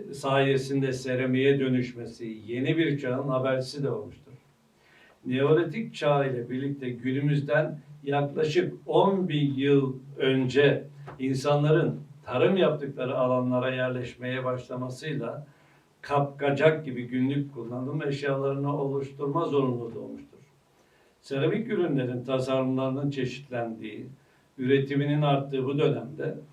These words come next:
dünyanın farklı bölgelerinde olduğu gibi Anadolu'da da Çatalhöyük, Hacılar, Çayönü başta olmak üzere birçok yerleşik yer, e, yerleşim yerinde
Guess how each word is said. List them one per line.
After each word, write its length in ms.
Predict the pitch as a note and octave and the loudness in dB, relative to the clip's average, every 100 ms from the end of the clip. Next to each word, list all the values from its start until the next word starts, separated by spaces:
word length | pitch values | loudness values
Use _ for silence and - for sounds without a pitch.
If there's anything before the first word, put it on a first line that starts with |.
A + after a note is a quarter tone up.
| - _ _ | -20 _ _
dünyanın 520 | C#3 C#3 D#3+ F3 F#3+ | -2 2 4 4 0
farklı 400 | C3+ A#2+ A#2+ - | -4 -6 -8 -4
bölgelerinde 580 | F3+ E3 D3 C3+ C3 B2+ | -2 0 -2 -4 -4 -4
olduğu 400 | B2+ B2+ A#2+ A3 | -4 -6 -6 -6
gibi 180 | A#3 A#2+ | -6 -6
Anadolu'da 680 | - A#2 F#3+ F3 D3+ C3 A2+ | -4 0 2 4 2 2 -2
da 200 | A2 - - _ - | -6 -10 -18 _ -14
Çatalhöyük, 960 | B2 - C3+ C#3 C3+ B2 C3+ C3 C3 - _ - | -8 -6 2 2 4 2 0 -2 -6 -16 _ -8
Hacılar, 720 | B2+ B2+ C3 C3+ C3+ C3 - - | -6 -4 -2 0 0 -2 -8 -16
Çayönü 540 | - C#3+ D#3 D#3 C3 B2+ | -10 0 4 4 2 0
başta 360 | B2+ - - | -2 -4 -2
olmak 420 | D3 C#3 C#3 C#3+ | 2 2 2 -2
üzere 460 | C3 A#2 A#2 B2 C#3 - _ - | -4 -4 -4 -4 -8 -14 _ -6
birçok 520 | G#3 F#3 D3+ C#3+ C#3 | -4 -2 0 0 0
yerleşik 560 | C3 C3 C3+ - - C#3 | -2 -2 -2 -4 -8 -4
yer, 220 | A#2+ A#2 - | -4 -4 -6
e, 300 | B2+ A#2+ A#2+ | -8 -6 -6
yerleşim 520 | B2 B2+ C3 - F3 | -4 -2 -4 -4 -4
yerinde 520 | C3+ A2+ A2+ C#3+ - | -4 -4 -4 -6 -6